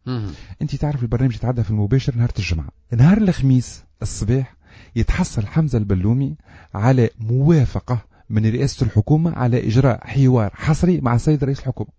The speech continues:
Speaker 2: نهار
Speaker 1: باهي.
Speaker 2: الخميس يتحصل عليه.
Speaker 1: أي.
Speaker 2: باهي. وقتاش باش قالوا لي تتعدى؟ partir من lundi، يعني وافقنا على ال-، ومن نهار الاثنين تفضل نحدوا موعد نتنسقوا وتجي تصور مع السي، سي الحبيب السيد رئيس الحكومة.
Speaker 1: باهي.
Speaker 2: حمزة اش قال؟ قال: "أنا كنت مبرمج باش نحكي على مية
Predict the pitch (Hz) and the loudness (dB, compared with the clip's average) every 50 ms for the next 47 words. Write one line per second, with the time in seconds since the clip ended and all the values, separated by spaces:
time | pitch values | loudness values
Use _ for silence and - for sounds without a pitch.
0 | _ - 113 123 120 110 113 123 160 175 - - 139 135 147 147 - 156 127 117 | _ -2 -2 -2 0 0 0 2 2 2 2 0 -4 -2 -4 -2 0 0 0 0
1 | 104 95 - - - - 127 113 120 127 - - - 117 95 - - - - - | -2 -4 -8 -10 -14 -10 -8 -6 -6 -6 -8 -4 0 0 0 0 -2 -16 -6 -6
2 | - - 160 185 - - - 147 147 131 - - 139 143 139 131 120 - - 117 | -4 0 0 0 0 0 -2 -2 -2 -2 0 2 4 6 6 4 4 2 0 0
3 | 120 110 90 - - - - - 147 - - 180 156 160 156 151 143 113 110 120 | 0 0 0 -2 -4 0 2 2 2 2 2 0 0 2 2 2 2 2 0 -4
4 | - - 110 110 113 113 - - - 120 135 147 165 - - 135 110 101 107 110 | -4 -2 -2 -2 -2 -2 -4 -8 -4 -2 0 0 0 0 0 0 -2 -2 0 -2
5 | 113 110 107 104 101 101 117 156 202 208 - - - - - - 143 156 175 - | 0 0 0 -2 -2 0 0 0 0 -2 -4 -12 -20 -20 -10 0 2 4 4 4
6 | 180 160 139 113 160 208 240 220 - - 208 214 202 190 - 214 185 156 151 165 | 4 4 2 2 2 0 0 0 0 0 0 2 2 2 2 0 2 2 4 6
7 | 196 214 202 190 165 160 - 185 202 - - - 214 226 214 - - - - 165 | 6 6 6 4 0 0 2 2 2 2 4 2 2 2 2 -2 -12 -6 0 0
8 | 160 139 196 233 214 180 - - 214 220 208 190 170 165 156 - - 214 202 175 | 2 4 4 0 0 0 2 4 4 6 6 4 4 0 -2 -2 -2 -4 -4 -2
9 | - 180 160 - 156 151 135 123 - - 233 247 - - - - - - 175 165 | -4 -4 -4 -2 -4 -6 -6 -6 -4 -2 -2 -2 -2 -6 -14 -10 0 0 0 0
10 | - 180 139 - 117 98 101 - 117 113 131 151 208 - - - - 240 285 277 | 0 -4 -6 -6 -6 -8 -8 -10 -6 -4 -2 -2 -4 -6 -10 -8 0 0 0 2
11 | 285 277 - - - 240 208 - - - - 247 254 262 294 294 277 269 - 269 | 2 -2 -4 -2 -4 -4 -4 -4 -8 0 0 0 2 2 2 2 0 0 -2 -4
12 | - 262 233 240 294 302 262 277 214 - - 277 262 240 - 240 233 240 233 247 | -4 -4 -2 -2 -2 -2 -2 -6 -8 -6 -8 -8 -8 -6 -8 -6 -4 -4 -2 -2
13 | 254 | -4